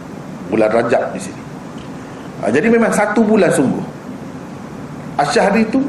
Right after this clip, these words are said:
dipakai dengan makna satu bulan sungguh. Dan di sini tidak nak cerita, hmm, bulan haram itu hanya satu, tidak. Tetapi, uh,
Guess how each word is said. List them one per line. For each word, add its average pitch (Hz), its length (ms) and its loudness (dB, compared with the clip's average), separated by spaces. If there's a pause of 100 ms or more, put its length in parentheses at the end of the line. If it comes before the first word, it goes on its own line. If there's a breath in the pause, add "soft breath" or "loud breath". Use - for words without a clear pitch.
(140)
dipakai 185 400 2
dengan 180 180 2
makna 196 300 2
satu 226 320 2
bulan 202 320 6 (160)
sungguh. 147 320 0 (1120)
Dan 135 180 4
di 151 80 2
sini 226 380 4
tidak 196 400 6
nak - 160 2
cerita, - 480 2 (640 loud breath)
hmm, 120 320 4
bulan 165 240 6
haram 127 400 2
itu 160 180 -8 (140)
hanya 170 240 2
satu, 220 320 2
tidak. 196 320 4 (400)
Tetapi, 196 320 2 (480)
uh, 123 320 4